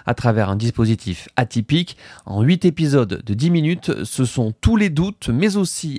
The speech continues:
les passions propres à l'adolescence qui explosent sous nos yeux.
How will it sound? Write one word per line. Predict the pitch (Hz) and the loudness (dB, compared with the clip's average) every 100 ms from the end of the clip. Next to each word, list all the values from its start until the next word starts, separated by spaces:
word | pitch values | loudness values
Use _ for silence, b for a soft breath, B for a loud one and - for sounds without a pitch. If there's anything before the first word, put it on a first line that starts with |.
| - | -4
les | 95 95 | -2 -2
passions | - 185 165 - 147 165 B B - | 0 0 0 0 0 -2 B B -4
propres | 78 147 123 - - | 4 4 4 -4 -8
à | 95 | -2
l'adolescence | 127 143 131 107 110 113 - | 2 2 2 0 -4 -4 -6
qui | - - - | -12 -14 -2
explosent | 175 - - - 156 165 127 - | -2 -2 -6 0 0 0 -4 -12
sous | - - 196 | -8 0 4
nos | 147 | 4
yeux. | 98 87 | 2 -4